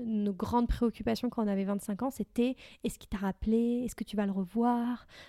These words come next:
Attends, mais je pense que je vais lâcher mon taf pour aller le suivre, euh, à Berlin, machin. » Enfin, c'était ça les conversations avec mes copines. Mais alors que si mes copines, elles allaient faire des collages féministes dans Paris. Et là, je me dis quand même,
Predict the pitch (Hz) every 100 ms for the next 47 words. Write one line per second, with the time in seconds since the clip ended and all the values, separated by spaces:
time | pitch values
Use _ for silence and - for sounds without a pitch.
0 | - 240 220 233 233 202 - 233 - 202
1 | 208 208 - 226 214 208 208 233 233 -
2 | 214 208 202 202 - 226 226 208 202 202
3 | 196 - - - 226 208 220 220 220 240
4 | 240 220 185 247 262 233 190 - - _
5 | - - 196 302 277 247 214 - 240 208
6 | 202 240 311 277 240 214 220 254 - 220
7 | - 202 185 196 294 208 185 180 196 185
8 | - 220 226 - 202 233 196 180 247 320
9 | 277 - - - 214 247 208 202 214 240
10 | 208 202 233 294